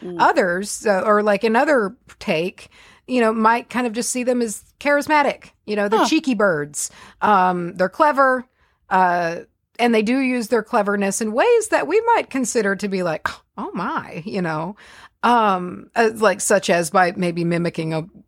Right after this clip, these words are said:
Speaker 2: bird of prey to make a small little animal drop its lunch so they
Speaker 1: Yeah.
Speaker 2: can swoop in and go
Speaker 1: Buttholes.
Speaker 2: get it. Like, are they doing that? Y-, y-, like, are they doing that? Yeah, probably, but, like, they'll do it again,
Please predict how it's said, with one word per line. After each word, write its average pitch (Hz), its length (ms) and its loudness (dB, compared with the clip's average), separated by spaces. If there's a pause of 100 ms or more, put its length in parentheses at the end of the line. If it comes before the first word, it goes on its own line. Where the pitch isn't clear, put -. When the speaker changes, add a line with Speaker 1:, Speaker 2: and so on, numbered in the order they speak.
(120)
Speaker 2:
bird 175 360 0
of 151 180 -6
prey 160 480 2
to - 160 -6
make 160 220 0
a - 20 -2
small 165 320 2
little 156 220 -2
animal 156 260 -2
drop 151 300 -2
its - 160 -4
lunch 147 440 -2
so 180 140 -2
they 151 120 2
Speaker 1:
Yeah. 143 80 -2
Speaker 2:
can 147 120 -4
swoop 165 320 -6
in 156 280 -2
and 156 420 -6
go 175 80 4
Speaker 1:
Buttholes. 147 420 0
Speaker 2:
get 196 140 2
it. 156 300 0 (340)
Like, 170 300 0
are 170 120 4
they 170 80 0
doing 180 240 0
that? 320 320 0 (480)
Y-, - 80 -20 (200)
y-, 202 40 -2
like, 190 200 -4 (160)
are 180 120 0
they 185 100 -4
doing 254 140 -2
that? 403 140 -2
Yeah, 381 320 2
probably, 214 560 -2
but, 214 180 -4
like, 196 220 -2
they'll 220 140 -6
do 202 120 0
it 233 60 -2
again, 254 400 -2